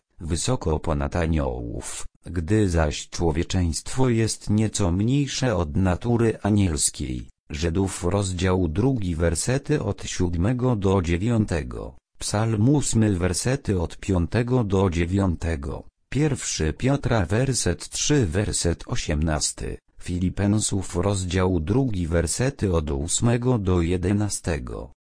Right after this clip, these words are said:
Czy nie jest więc wyraźnym, że nasz Pan wtedy, gdy był człowiekiem Chrystusem Jezusem,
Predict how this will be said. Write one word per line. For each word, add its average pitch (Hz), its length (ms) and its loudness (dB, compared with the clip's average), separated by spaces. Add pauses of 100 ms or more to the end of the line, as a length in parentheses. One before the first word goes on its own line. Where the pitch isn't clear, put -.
(180)
Czy 101 200 2
nie 78 200 2
jest 80 380 -2
więc 101 460 2
wyraźnym, 71 840 -2 (260)
że 82 240 2
nasz 107 380 0
Pan 87 320 2
wtedy, 98 540 2
gdy 90 280 0
był 113 340 2
człowiekiem 95 920 0
Chrystusem 95 800 0
Jezusem, 76 880 -2